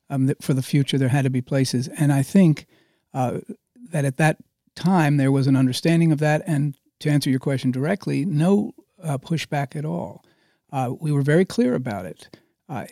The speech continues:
we want people to live in the city. We want people to live in this city, and we want people to be returning to the core of the city. Uh, frankly, good for them and good for the city, because without people in the core, as you will recall, Lower Broadway was mostly adult entertainment.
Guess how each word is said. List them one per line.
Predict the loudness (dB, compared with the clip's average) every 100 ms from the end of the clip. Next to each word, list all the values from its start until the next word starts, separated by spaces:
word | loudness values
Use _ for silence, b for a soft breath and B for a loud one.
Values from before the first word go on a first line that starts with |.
| -14
we | -8 0 4
want | 4 4 2 -6
people | -6 -6 -6
to | -6 -2
live | 0 2
in | 0
the | 0
city. | -2 -4 -4
We | -6
want | -4 -4 -8 _
people | -12 -6
to | -2
live | 0 -2 -2
in | -2 0
this | 0
city, | -2 -6 -10 -12
and | -10
we | -6
want | -6 -4
people | -6 -4
to | -6
be | -4 -4 -4
returning | -6 -6 -4 0 2 2 0
to | -4
the |
core | -4 0 2
of | 2
the | 0
city. | -4 -6 -10 b b b b
Uh, | -8 -8 -8 -16 0
frankly, | 2 2 0 -4 0
good | 0 0
for | 0 0
them | 2 2 0
and | -2 0
good | -2
for | -2 -4
the |
city, | 0 0 0 -2
because | -6 -6 -2
without | 0 0 -2
people | -6 -4
in | -2
the | -2
core, | 0 0 2
as | 2
you | 0 0
will | -2
recall, | -4 -4 -2 -2 -4 -2
Lower | 2 2
Broadway | 2 0 2 2
was | 2 0 0
mostly | -2 -2 -4
adult | -4 -2 -2 -4
entertainment. | -6 -2 0 2 2 -2